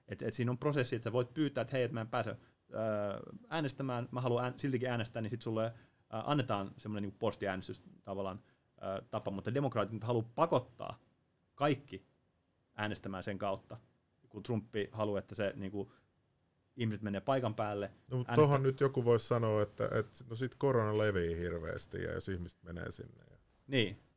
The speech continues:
Speaker 1: Niin, no tätähän sitten ne varmasti puskeekin, mutta tota, eiköhän tässä ala jo kaikki vähitellen kyllästy tähän koronaan, että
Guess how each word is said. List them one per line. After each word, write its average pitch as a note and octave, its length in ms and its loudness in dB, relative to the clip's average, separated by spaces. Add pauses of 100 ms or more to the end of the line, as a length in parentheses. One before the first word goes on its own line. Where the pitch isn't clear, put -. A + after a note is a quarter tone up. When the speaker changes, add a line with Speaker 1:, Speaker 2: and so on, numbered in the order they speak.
(160)
Speaker 1:
Niin, A2+ 180 -2
no G#2 60 0
tätähän G#2 320 2
sitten A2 200 -2
ne A2 200 -2
varmasti A#2+ 520 -2
puskeekin, G#2 580 0
mutta G2 260 -6
tota, G2+ 480 -4 (440)
eiköhän G#2 300 -2
tässä A2 240 -4
ala G#2 320 -2
jo G2+ 60 -12
kaikki A2 320 -2
vähitellen G#2 360 0
kyllästy G#2 420 -4
tähän G2+ 240 -8
koronaan, G2+ 400 -2
että - 200 -14